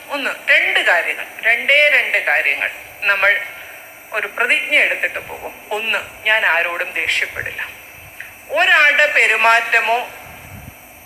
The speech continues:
ഒരാളുടെ പ്രവൃത്തിയോ പ്രതികരണങ്ങളോ ഒരാളുടെ വാക്കുകളോ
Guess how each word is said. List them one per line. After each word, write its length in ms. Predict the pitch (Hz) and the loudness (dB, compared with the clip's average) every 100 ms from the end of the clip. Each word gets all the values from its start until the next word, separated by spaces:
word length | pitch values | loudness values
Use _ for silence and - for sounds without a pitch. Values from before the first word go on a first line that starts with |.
| - - | -20 -6
ഒരാളുടെ 400 | 240 294 254 254 | 0 4 4 4
പ്രവൃത്തിയോ 640 | 247 220 196 196 - 214 220 | 2 0 0 -2 0 0 0
പ്രതികരണങ്ങളോ 1000 | 196 190 185 202 196 196 196 190 202 196 | -2 -2 2 4 4 2 0 0 0 2
ഒരാളുടെ 400 | 190 185 185 190 | 2 2 2 2
വാക്കുകളോ 680 | 165 165 - 190 180 180 | 4 2 0 -2 0 0